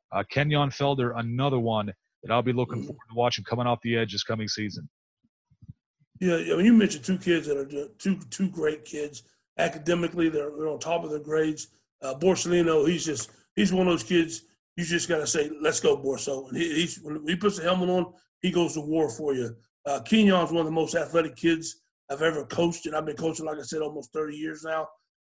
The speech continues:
Speaker 2: He's one, he's two hundred sixty pounds right now. He can lay flat on his back and do a kip up and land on his feet. There's not too many people in Division two or Division one that can actually say they have a defensive lineman who can kip up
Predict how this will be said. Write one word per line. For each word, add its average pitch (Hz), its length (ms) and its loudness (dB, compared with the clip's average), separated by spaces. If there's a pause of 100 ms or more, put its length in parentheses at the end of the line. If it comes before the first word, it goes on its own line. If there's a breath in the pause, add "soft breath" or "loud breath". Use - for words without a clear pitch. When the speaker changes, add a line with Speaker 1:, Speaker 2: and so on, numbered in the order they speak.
Speaker 2:
He's 175 200 4
one, 175 180 2
he's 170 200 0
two 220 120 6
hundred 202 220 6
sixty 196 260 -2
pounds 170 320 0
right 175 120 0
now. 170 280 -2 (360 soft breath)
He 180 100 2
can 175 140 2
lay 160 120 4
flat 175 380 2
on 180 80 0
his 180 140 2
back 170 280 2 (140)
and 151 120 -6
do 156 160 4
a 131 100 -2
kip - 280 2
up 147 120 0 (580)
and 156 120 -6
land 175 200 2
on 165 60 0
his 170 160 2
feet. - 300 -4 (320)
There's 277 120 4
not 240 200 2
too 226 80 4
many 202 160 6
people 175 480 0
in 160 120 -6
Division 185 440 0
two 185 340 2 (240 soft breath)
or 285 180 4
Division 226 380 4
one 214 160 4
that 165 140 0
can 175 100 -4
actually 175 240 -2
say 160 260 -2 (380)
they 165 80 0
have 165 140 4
a - 40 -6
defensive 180 440 0
lineman 165 260 2
who 156 80 -2
can 131 160 -10
kip 196 260 -2
up 165 220 2